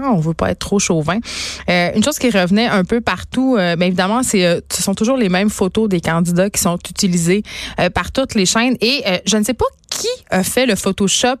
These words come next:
du Parti conservateur du Canada, mais c'était quelque chose. Euh, le contouring autour des personnes, euh, des cheveux en particulier,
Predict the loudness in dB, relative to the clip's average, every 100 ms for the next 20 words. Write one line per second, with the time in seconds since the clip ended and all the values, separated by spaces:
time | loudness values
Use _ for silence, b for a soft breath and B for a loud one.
0 | -2 -2 0 -2 -4 -6 -2 0 0 0
1 | 0 0 0 0 0 0 2 0 2 2
2 | 0 -6 b b b b b b -4 2
3 | 2 2 0 -2 0 -2 0 0 0 0
4 | 0 0 2 0 0 0 2 2 0 -4
5 | -2 0 2 2 0 2 2 2 0 2
6 | 2 2 0 2 2 0 2 0 0 -2
7 | -2 0 0 2 2 0 -4 -8 -2 2
8 | 4 2 0 0 0 0 -2 -6 -6 -2
9 | 0 2 0 -2